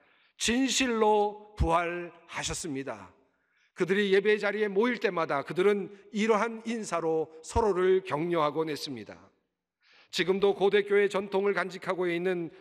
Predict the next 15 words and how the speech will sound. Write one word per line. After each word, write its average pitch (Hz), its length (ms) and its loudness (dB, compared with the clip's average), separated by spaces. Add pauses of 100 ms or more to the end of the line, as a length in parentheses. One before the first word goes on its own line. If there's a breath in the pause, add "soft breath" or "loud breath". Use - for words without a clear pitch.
(100)
동방정교회에서는 180 1700 0 (460 soft breath)
늘 220 380 4
부활절기만 202 680 2
되면 190 240 2
이와 180 220 4
같은 175 360 -2
외침과 160 460 -2
함께 156 340 -4
예배를 185 720 0
시작하곤 147 600 -2
합니다. 131 520 -6 (680)
"예수께서 226 1000 2
부활하셨습니다. 175 1120 -2 (480 soft breath)
진실로 220 1120 0 (140)
부활하셨습니다." 160 1400 -4